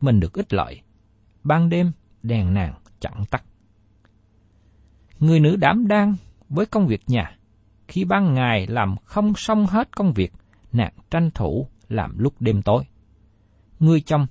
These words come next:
gánh vác công việc bên ngoài, còn người vợ chăm lo công việc ở bên trong. Và chúng ta thấy trong Châm ngôn đoạn ba mươi mốt, câu mười chín hai mươi nói tiếp, "Nàng đặt tay vào con quai,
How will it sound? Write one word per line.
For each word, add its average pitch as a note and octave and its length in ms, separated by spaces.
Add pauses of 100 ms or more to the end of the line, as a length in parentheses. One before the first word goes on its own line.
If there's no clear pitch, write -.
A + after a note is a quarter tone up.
(140)
gánh F3+ 300
vác C#4+ 180
công G#3 120
việc G#2 240
bên F3 120
ngoài, B2 300 (520)
còn A#2 180
người G2+ 160
vợ C#2 320 (280)
chăm F3 220
lo E3+ 220
công E3 320
việc - 200 (380)
ở - 180
bên G2 280
trong. F2 120 (2000)
Và C3+ 240
chúng G#3+ 240
ta G#3 100
thấy G#3 280 (1080)
trong F#3+ 180
Châm G#3 200
ngôn G3 240
đoạn D#2 200
ba D#3+ 120
mươi F3 100
mốt, F#3 200 (280)
câu E3 120
mười B2+ 180
chín G3 440
hai C#3+ 220
mươi C#3+ 280 (120)
nói A2 160
tiếp, D#3+ 200 (1700)
"Nàng D3 440
đặt C3 140 (120)
tay G#3 260
vào A#2+ 300
con D3+ 180
quai, D#3 320